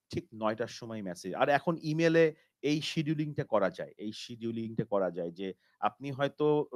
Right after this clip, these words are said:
রাত তিনটার সময় মেসেজ ড্রাফট করলেন, ইমেইল ড্রাফট করলেন, কিন্তু আপনি শিডিউলিং করে দিলেন যে এই মেসেজটি সকাল নয়টায় গিয়ে পৌঁছাবে। তো এখন আপনি, আহ, এই খবরটি পেয়েছেন যে একটি প্রতিষ্ঠান সিভি চাচ্ছে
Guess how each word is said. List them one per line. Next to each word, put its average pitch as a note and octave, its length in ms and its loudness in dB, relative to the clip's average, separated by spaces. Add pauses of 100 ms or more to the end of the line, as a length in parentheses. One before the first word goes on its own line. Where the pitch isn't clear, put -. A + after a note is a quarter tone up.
রাত B2+ 280 6 (120)
তিনটার D#3+ 320 0
সময় D#3 320 -2
মেসেজ C3+ 400 -4
ড্রাফট A#2+ 320 2
করলেন, G#2 380 0
ইমেইল C3+ 320 -4
ড্রাফট A2+ 320 -2
করলেন, G#2+ 280 -4 (420)
কিন্তু C#3+ 240 2
আপনি D3+ 460 4 (560)
শিডিউলিং F3 600 2
করে F3 220 4
দিলেন D3+ 400 -2 (280)
যে C3 200 -6
এই C3 100 -2
মেসেজটি B2 520 -4
সকাল B2+ 360 -6
নয়টায় C3 400 -2
গিয়ে F#2+ 200 -8
পৌঁছাবে। - 460 -18 (1300)
তো F3+ 200 6
এখন E3 360 4 (100)
আপনি, F#3 760 -2 (140)
আহ, D3 320 4
এই D#3+ 280 -2 (140)
খবরটি E3+ 440 0
পেয়েছেন B2+ 560 0
যে G2+ 280 -4
একটি A2 240 -12
প্রতিষ্ঠান C3 540 -12
সিভি D3+ 360 -10
চাচ্ছে A2+ 520 -8